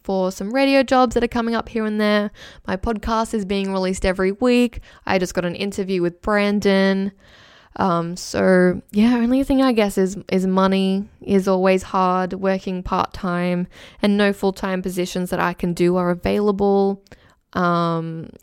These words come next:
or I'm, I'm just not ready, for example, in the radio industry, or yet that are just not available in the retail industry that I'm qualified for.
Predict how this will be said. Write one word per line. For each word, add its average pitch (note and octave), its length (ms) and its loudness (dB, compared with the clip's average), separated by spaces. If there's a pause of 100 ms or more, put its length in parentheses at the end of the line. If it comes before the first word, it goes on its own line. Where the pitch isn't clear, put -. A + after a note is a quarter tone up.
or D#3+ 400 2
I'm, E3+ 240 0
I'm F#3+ 140 0
just A3+ 160 -2
not F#3+ 180 -2
ready, A3 280 0
for G#3 480 4
example, G#3 540 0
in F#3+ 100 -2
the F3 100 -2
radio G3+ 260 2
industry, F#3+ 580 0 (440)
or E3 200 4
yet E3 280 0
that E3 160 2
are E3 40 2
just F3 160 -2
not F3 140 -4
available G#3 500 4
in G3 120 0
the F3+ 80 -2
retail F#3+ 340 2
industry F#3 380 0
that F3+ 80 -4
I'm E3+ 120 -4
qualified F#3 560 0
for. F3 360 2